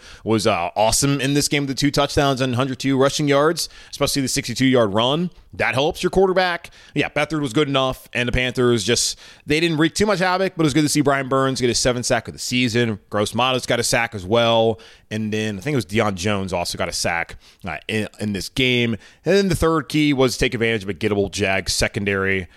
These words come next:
And, well, the Panthers did not do that. Bryce Young, nineteen of thirty-two for a hundred twelve yards, an interception, sacked six times, had a fifty-three point one rating. The Panthers had one point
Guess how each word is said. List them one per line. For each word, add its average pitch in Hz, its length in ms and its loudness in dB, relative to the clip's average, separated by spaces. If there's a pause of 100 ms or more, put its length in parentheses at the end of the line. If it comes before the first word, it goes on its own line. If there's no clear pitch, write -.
(160)
And, 95 460 -4
well, 87 220 -2
the - 100 -4
Panthers 90 240 -6
did 78 140 -12
not 67 180 -14
do 107 160 -4
that. 98 180 -2
Bryce 120 280 0
Young, 110 160 -2
nineteen 135 320 -2
of 117 60 -10
thirty-two 143 540 0 (300)
for 139 140 2
a - 20 0
hundred 180 240 -2
twelve 196 240 4
yards, 196 380 4
an 165 80 0
interception, 175 760 0
sacked 165 560 -2
six - 480 0
times, 156 600 0 (260)
had 143 120 4
a 147 100 2
fifty-three 147 680 -2
point 139 340 -4
one 104 240 -8
rating. 143 500 0 (400)
The 135 80 -12
Panthers 147 400 -2
had 123 160 0
one 127 520 0
point 127 440 -4